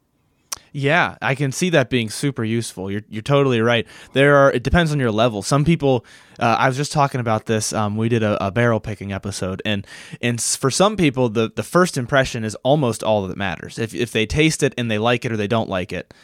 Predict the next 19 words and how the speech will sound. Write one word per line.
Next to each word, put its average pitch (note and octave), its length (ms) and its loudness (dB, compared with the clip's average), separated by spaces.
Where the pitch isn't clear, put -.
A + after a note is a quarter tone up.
that's C3 240 0
what's B2 160 -6
important. G#2+ 480 -6
And B2+ 80 -2
then D3 120 2
there's C3+ 180 2
some E3 200 2
people A#2+ 340 -2
who A#2 220 -2
the A#2+ 80 -10
first C3 260 0
impression A#2+ 420 -2
almost A2+ 340 -4
doesn't C3+ 280 0
matter, G2+ 380 -4
and A#2 180 -2
what B2 160 0
they A#2+ 140 0
taste A#2+ 480 -4